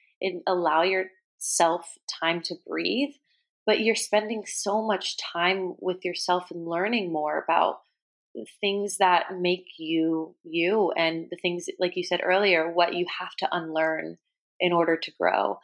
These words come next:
and what you do have to learn in order to grow. I think that stillness is needed. And though I do agree that you, of course, have to work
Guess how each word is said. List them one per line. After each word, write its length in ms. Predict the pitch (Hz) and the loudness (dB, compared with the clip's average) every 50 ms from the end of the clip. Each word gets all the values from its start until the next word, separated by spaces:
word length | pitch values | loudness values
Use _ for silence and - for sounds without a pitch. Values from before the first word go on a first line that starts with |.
| - - _ _ - | -20 -20 _ _ -8
and 140 | - 180 180 | -4 -2 0
what 140 | 185 202 - | 0 0 0
you 180 | 202 185 180 185 | 0 -2 0 2
do 160 | - 196 208 | 2 2 4
have 260 | 196 190 185 175 - | 4 4 2 2 2
to 100 | - - | 0 -2
learn 320 | 165 170 165 160 165 160 170 | 0 0 0 0 0 -2 -6
in 80 | 180 | -6
order 300 | - 175 170 165 170 175 - | -4 -2 -2 -2 -2 -4 -6
to 100 | - - - | -10 -6 0
grow. 220 | 180 180 180 185 | 2 2 2 2
I 220 | - - 185 185 - - | 2 0 -2 -4 -4 -2
think 260 | - 185 185 190 185 _ _ - | -2 -2 -2 -2 -6 _ _ 0
that 200 | 180 180 175 - | 0 0 0 -2
stillness 500 | - - 185 180 180 175 175 175 - - | -4 -4 -2 -2 0 0 -2 -4 -6 -4
is 480 | - 180 180 180 180 175 170 - - _ _ _ _ _ _ _ _ _ _ - | -2 0 0 0 0 -2 -6 -12 -20 _ _ _ _ _ _ _ _ _ _ -14
needed. 560 | 175 170 170 175 190 196 214 180 165 - - - - - - | -12 -8 -4 -4 0 2 2 4 4 2 0 -2 -6 -2 0
And 440 | 180 175 170 170 170 170 170 170 - - _ _ _ _ _ _ _ _ - 196 180 - | 2 2 4 2 0 -2 -8 -14 -18 -20 _ _ _ _ _ _ _ _ -14 -12 -4 0
though 500 | 202 190 185 180 180 175 175 170 - - - _ _ - | 4 4 6 6 6 4 4 2 0 -4 -6 _ _ 2
I 440 | 185 180 180 180 180 180 185 180 185 | 4 4 6 6 4 4 2 0 0
do 160 | - 202 208 254 | 2 2 4 4
agree 540 | 277 262 180 160 - - 92 - - - - - | 2 2 0 -2 -2 -2 -2 -4 -6 -6 0 2
that 140 | 180 - | 2 2
you, 280 | 160 175 170 165 - - - | 2 0 0 0 0 -2 -2
of 80 | - - - - | -4 -4 -4 -2
course, 220 | - 170 175 - - | 0 0 0 0 -2
have 180 | 175 165 - - | -4 -6 -6 -4
to 120 | - 180 | -4 -2
work 240 | 160 165 160 160 | 0 2 2 0